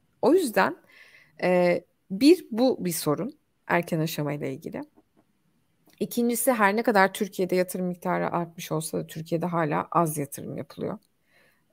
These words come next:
Yani Avrupa'nın ortalaması normalde G D P'nin,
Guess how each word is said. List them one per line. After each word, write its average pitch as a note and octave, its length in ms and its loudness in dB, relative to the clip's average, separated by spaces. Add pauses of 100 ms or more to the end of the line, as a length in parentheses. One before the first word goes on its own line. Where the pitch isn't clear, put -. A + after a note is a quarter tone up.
(600)
Yani C#3+ 420 -4
Avrupa'nın E3+ 640 2
ortalaması D#3+ 880 -2
normalde E3 440 2
G D#3 240 -2
D D#3 200 -6
P'nin, G3 440 -4